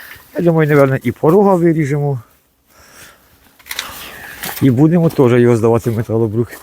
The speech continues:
Це в нас, е, автомобіль Solara.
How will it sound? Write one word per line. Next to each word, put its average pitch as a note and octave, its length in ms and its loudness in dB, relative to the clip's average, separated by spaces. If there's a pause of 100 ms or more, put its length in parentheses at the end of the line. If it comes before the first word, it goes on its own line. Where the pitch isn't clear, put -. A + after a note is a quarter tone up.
(360)
Це E3+ 160 0
в D#3+ 40 0
нас, C#3+ 360 -2
е, A#2 340 0 (200)
автомобіль C#3 680 0 (600)
Solara. C#3 720 0